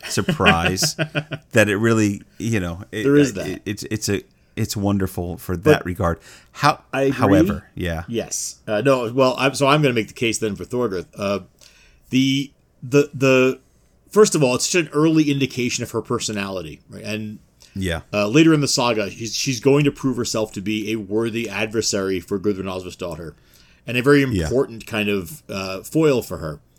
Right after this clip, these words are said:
Speaker 2: Uh, that
Speaker 1: Mm-hmm.
Speaker 2: this kind of early indication, uh, that she will take nothing from nobody, uh, is for me at least, it's a, it's a character-defining moment. Uh, not to mention,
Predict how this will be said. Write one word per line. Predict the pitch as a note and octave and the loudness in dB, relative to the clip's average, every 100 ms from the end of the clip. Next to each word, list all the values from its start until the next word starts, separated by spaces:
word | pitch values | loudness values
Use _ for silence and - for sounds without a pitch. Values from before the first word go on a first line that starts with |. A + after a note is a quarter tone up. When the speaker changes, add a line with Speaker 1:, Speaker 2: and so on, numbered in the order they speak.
| _ _ _ _ _ | _ _ _ _ _
Speaker 2:
Uh, | F#2 F2+ F#2+ | -6 -6 -2
that | G2+ | 0
Speaker 1:
Mm-hmm. | |
Speaker 2:
this | G#2 C3 - | 2 0 -2
kind | - C#3+ | -6 -4
of | C3+ - | -4 -2
early | C#3+ D#3+ D#3+ C#3 | 0 2 2 2
indication, | B2+ A2+ A#2 A2+ - F2 D#2 - _ _ _ G2+ | -2 -4 -4 -4 -4 -8 -10 -16 _ _ _ -8
uh, | F#2+ F#2 F#2 | -6 -6 -6
that | G#2 - | -8 -4
she | - | -2
will | C3 B2+ A#2 | 0 0 -2
take | - A#2 G#2+ - _ _ - | 0 0 0 -4 _ _ -16
nothing | A#2 A2 A2 - A#2 | -8 -4 -2 -2 -4
from | A2 A2 | -4 -4
nobody, | G#2 F#2+ G2 F#2 E2 D#2 _ _ _ _ _ _ | -2 -2 -2 -2 -4 -10 _ _ _ _ _ _
uh, | F#2+ F#2 - | -6 -6 -2
is | A#2+ A#2+ A#2 G#2+ - _ _ - | 2 2 0 -2 -4 _ _ -8
for | C#3 | -2
me | C#3+ G3 E3 | 4 6 4
at | A2+ | 2
least, | G#2+ G2+ - - | -4 -4 -6 -6
it's | G#2+ A2+ | -6 2
a, | G#2+ G#2+ | 4 2
it's | - - | 0 -8
a | |
character-defining | G#2+ - C#3+ C3+ C#3 A2+ - G#2 G2 F2+ | -8 0 2 2 0 -2 -2 -2 -2 -6
moment. | D#2+ D2+ - - _ _ _ _ _ _ _ _ | -10 -12 -18 -20 _ _ _ _ _ _ _ _
Uh, | F#2 F#2+ | -8 -2
not | F#3 | 0
to | F3 | 2
mention, | F#3 F3+ C3 A2 | 0 2 2 0